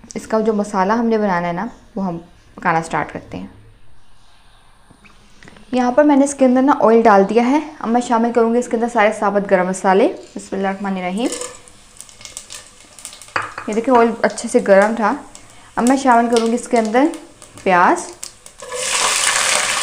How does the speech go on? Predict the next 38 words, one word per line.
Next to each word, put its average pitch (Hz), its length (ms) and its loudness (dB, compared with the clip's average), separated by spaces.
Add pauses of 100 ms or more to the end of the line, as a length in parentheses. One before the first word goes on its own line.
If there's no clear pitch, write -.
(2000)
प्याज 254 280 6
डालकर 262 280 6
मैं 269 140 4
इसको 269 200 -2
fry 254 320 2
करूँगी, 233 400 2 (1400)
अ, 220 160 8
जब 233 180 2
तक 277 60 4
इसका 277 300 2
color 240 300 6
जो 262 120 2
है 262 100 6
ना 349 180 4 (140)
light 208 440 4 (320)
golden 196 320 4
नहीं 254 120 4
हो 233 80 4
जाता, 220 240 4
तब 220 220 2
तक 233 140 0
हम 214 100 -2
इसको 202 240 -2
जो 214 100 -2
है 202 140 0
ना 208 80 2
वो 247 100 2
fry 185 280 4
करेंगे। - 340 -6 (2500)
देखिए 214 240 -2
प्याज 240 400 4
जो 269 60 2
है 269 180 2
ना 277 60 4
वो 294 120 4
हो 226 160 2
चुका 240 260 0
है। 294 200 0